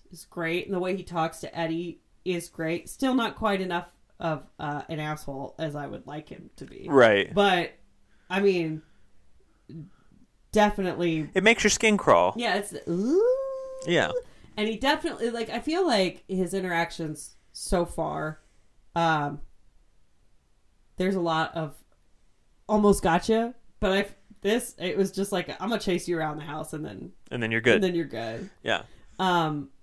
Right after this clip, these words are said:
Speaker 1: and, uh, <sighs> what, why,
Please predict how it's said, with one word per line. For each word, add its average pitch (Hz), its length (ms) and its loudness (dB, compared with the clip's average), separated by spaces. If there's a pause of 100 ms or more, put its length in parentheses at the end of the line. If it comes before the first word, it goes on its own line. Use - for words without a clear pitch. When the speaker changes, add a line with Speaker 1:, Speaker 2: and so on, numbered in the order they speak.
(1080)
Speaker 1:
and, 175 560 -2
uh, 147 420 -6 (1700)
<sighs> 190 280 -8 (580)
what, 240 320 -4 (320)
why, 254 680 -2